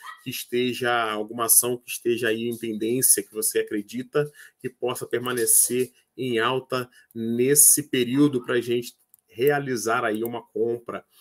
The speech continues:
a seco, escolher aí uma, uma opção a seco pra comprar, tá? Enquanto isso, eu vou abrir aqui, deixa eu ver se vocês estão vendo aqui o meu, ah, nós estamos vendo o Opelab, eu vou botar no gráfico lá pra gente analisar alguma coisa,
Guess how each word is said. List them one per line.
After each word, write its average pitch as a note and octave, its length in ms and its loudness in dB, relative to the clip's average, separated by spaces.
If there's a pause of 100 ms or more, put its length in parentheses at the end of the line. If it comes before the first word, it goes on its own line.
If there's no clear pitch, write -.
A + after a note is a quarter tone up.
(180)
a G2+ 200 -4
seco, - 600 4
escolher G#2 520 -2
aí G#2+ 180 -2
uma, G#2+ 240 -8
uma A2 380 -6
opção A2 340 -2
a A2 60 -6
seco A2 340 -2
pra A2 80 -14
comprar, - 420 -12 (220)
tá? G#2+ 180 -6 (300)
Enquanto C#3+ 260 0
isso, D3 140 2
eu B2 80 4
vou A#2 140 0
abrir A2+ 240 0
aqui, D#3 280 -4
deixa A#2+ 240 -8
eu A#2 40 -6
ver A#2 80 -4
se - 120 0
vocês A2+ 200 -6
estão A2+ 200 -4
vendo A2 220 -2
aqui G#2+ 380 -6 (340)
o A2+ 80 -6
meu, G#2+ 540 2
ah, G2+ 160 -6
nós G2 100 -8
estamos G2+ 180 -8
vendo A2 120 2
o - 20 6
Opelab, B2 420 2
eu B2+ 80 -4
vou C3 120 -4
botar C3+ 240 -2
no F3 80 -2
gráfico A2+ 400 0
lá A2 100 0
pra G#2+ 140 -8
gente G#2+ 200 -8
analisar G#2 560 -6 (320)
alguma G#2+ 380 -4
coisa, B2 480 2